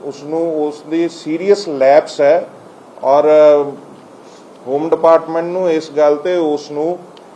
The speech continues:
ਜਿਹੜਾ ਉਸਨੇ, ਅਮ, ਡਿਊਟੀ ਦਾ code of con-, ਜੋ ਵੀ ਉਹਨਾਂ ਦਾ ਕੰਡਕਟ ਹੈ, ਡਿਸਪਲਿਨਰੀ ਕੰਡਕਟ ਹੈ, ਉਹਦੀ ਜਿਹੜੀ ਇਹ ਵਾਇਲੇਸ਼ਨ ਕੀਤੀ ਹੈ, ਇਹ ਟੋਟਲ ਗਲਤ ਹੈ।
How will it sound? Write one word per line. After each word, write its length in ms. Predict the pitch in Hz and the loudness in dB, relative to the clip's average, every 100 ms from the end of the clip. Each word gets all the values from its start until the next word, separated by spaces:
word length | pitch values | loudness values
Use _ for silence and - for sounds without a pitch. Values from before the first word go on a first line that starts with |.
| - - 123 | -20 -20 -12
ਜਿਹੜਾ 300 | 120 135 151 | -6 2 4
ਉਸਨੇ, 320 | 143 143 156 | 2 -4 -8
ਅਮ, 540 | 139 139 135 127 123 113 - 120 | -8 -14 -16 -16 -16 -18 -20 -16
ਡਿਊਟੀ 420 | 113 143 151 180 | -6 -4 -2 4
ਦਾ 120 | 180 | 4
code 340 | 175 156 151 151 | 4 2 2 0
of 100 | 151 170 | -2 -4
con-, 160 | 147 | -4
ਜੋ 180 | 139 147 | 0 0
ਵੀ 160 | 170 165 | 2 -2
ਉਹਨਾਂ 180 | 165 165 | -2 0
ਦਾ 120 | 165 | 0
ਕੰਡਕਟ 540 | - 143 135 139 - | -2 -2 0 -2 -2
ਹੈ, 60 | 147 | -2
ਡਿਸਪਲਿਨਰੀ 680 | 139 131 135 - 151 151 | -2 -6 -8 -8 -6 -6
ਕੰਡਕਟ 480 | 151 139 127 123 - | -6 -6 -2 -2 -2
ਹੈ, 60 | 151 | -4
ਉਹਦੀ 200 | 151 160 | -2 -4
ਜਿਹੜੀ 300 | 143 151 165 | -6 -6 -6
ਇਹ 60 | |
ਵਾਇਲੇਸ਼ਨ 580 | 151 123 120 135 135 139 | -4 -4 -2 -4 -6 -12
ਕੀਤੀ 440 | 131 131 147 147 156 | -14 -14 -12 -6 -4
ਹੈ, 100 | 147 | -2
ਇਹ 140 | 143 | -4
ਟੋਟਲ 340 | 143 123 139 | -6 -8 -8
ਗਲਤ 360 | 120 117 135 147 | -4 -4 -4 -4
ਹੈ। 140 | 151 | -6